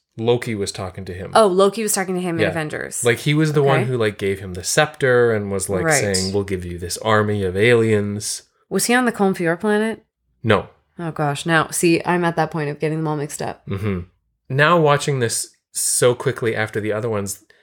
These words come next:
Speaker 1: this one is very fun, and it's lots of action, snappy characters, some really funny moments and great music, but it's also so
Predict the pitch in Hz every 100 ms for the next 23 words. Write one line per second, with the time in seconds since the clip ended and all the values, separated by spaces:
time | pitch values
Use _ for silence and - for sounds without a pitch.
0 | _ - 123 160 - 185 175 165 156 -
1 | 135 131 165 175 165 170 180 180 175 _
2 | _ - 123 127 127 120 - 120 - 120
3 | 139 131 - 139 151 - 151 143 143 143
4 | _ _ _ _ - - - 135 143 143
5 | 143 - 127 120 - 131 123 123 120 -
6 | - - 120 110 _ _ - 120 135 143
7 | 147 143 139 131 117 113 113 - 98 85
8 | 101 110 113 104 101 104 - - 123 127
9 | - - 123 151 156 175 175 170 170 _
10 | _ _ _ _ - - - - 143 156
11 | 170 175 180